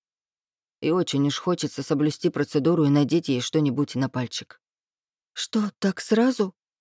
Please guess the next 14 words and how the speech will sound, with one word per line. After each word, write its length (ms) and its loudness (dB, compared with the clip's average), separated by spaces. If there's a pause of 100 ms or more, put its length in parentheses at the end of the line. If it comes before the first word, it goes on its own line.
(380)
растерянно 540 4
лепечет 420 0
Зайка. 460 -4 (720)
«Нет, 320 4
конечно, 800 0
торопиться 500 4
не 120 2
будем. 420 2 (320)
Сначала 560 2
родим 300 4
одного, 540 2 (100)
потом 280 2
еще 340 2
одного 460 2